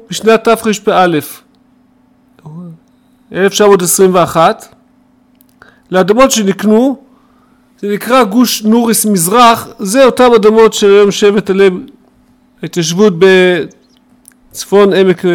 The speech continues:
בית שאן. חבל ארץ זה היה אז מלא בביצות. המשמעות היא יתושי קדחת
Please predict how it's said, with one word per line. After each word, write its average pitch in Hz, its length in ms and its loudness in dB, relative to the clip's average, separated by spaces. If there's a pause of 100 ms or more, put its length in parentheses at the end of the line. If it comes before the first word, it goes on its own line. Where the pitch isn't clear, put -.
(140)
בית 151 160 -6
שאן. 185 380 -2 (2250)
חבל 240 300 2
ארץ 226 300 0
זה 202 480 2 (140)
היה 208 480 2
אז 190 180 0
מלא 190 320 2
בביצות. 190 760 -2 (840)
המשמעות 185 640 -2
היא 208 540 -2
יתושי 175 400 -2
קדחת 190 720 -2